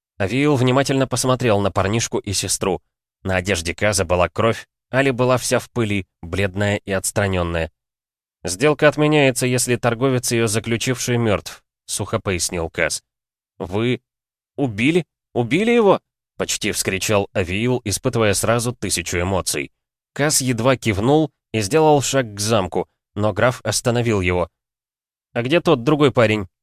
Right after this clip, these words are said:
Прошу прощения, я забыл его имя". Али не выдержала и разрыдалась,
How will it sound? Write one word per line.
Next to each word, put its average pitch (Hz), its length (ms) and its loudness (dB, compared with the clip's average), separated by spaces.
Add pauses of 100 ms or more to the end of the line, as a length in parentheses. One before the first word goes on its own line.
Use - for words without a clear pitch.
Прошу 120 280 -2
прощения, 120 540 2
я 107 160 0
забыл 113 260 0
его 113 240 0
имя". 95 280 0 (640)
Али 104 240 0
не 101 120 0
выдержала 107 480 0
и - 160 -4
разрыдалась, 98 720 2